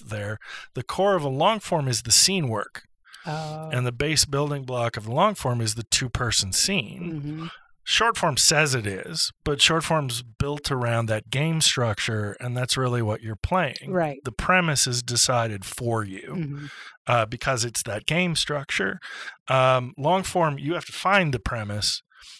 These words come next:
Speaker 1: through
Speaker 2: Well,
Speaker 1: exploring
Speaker 2: during
Speaker 1: the
Speaker 2: the
Speaker 1: ideas. And you,
Speaker 2: improv.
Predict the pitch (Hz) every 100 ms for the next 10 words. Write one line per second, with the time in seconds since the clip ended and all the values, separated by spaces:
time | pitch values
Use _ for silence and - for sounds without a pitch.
0 | _ - 131 127 202 - 123 127 127 196
1 | 180 175 170 160 156 185 185 - 185 180
2 | 175 175 117 143 127